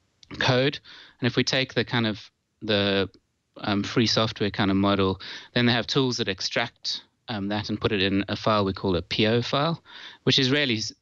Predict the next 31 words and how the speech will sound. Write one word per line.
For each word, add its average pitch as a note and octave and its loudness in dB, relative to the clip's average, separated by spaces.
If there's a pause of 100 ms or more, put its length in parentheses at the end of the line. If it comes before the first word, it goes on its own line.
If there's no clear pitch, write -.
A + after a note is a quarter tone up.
simply, A2+ -2
it's F#2 -2
a G2 -2
source - 0
and F#2+ -2
target, F#2+ -2 (500)
um, F2 0 (160)
kind F#2 2
of F#2 0
file, F2+ 2
or F2 -2 (180)
you - -16
could - -4
think - -2
of G2+ -2
it F2+ 0
in G#2 -6
some G#2+ 0
ways F#2+ 2
a F#2+ 0
key G#2 0
value A2+ 0 (380)
pair. C3+ 0
You've G#2+ 2
got G2 -2
the F#2+ 2
source - 0
t-, - -8
text, - -4
the - -6
English, B2 -2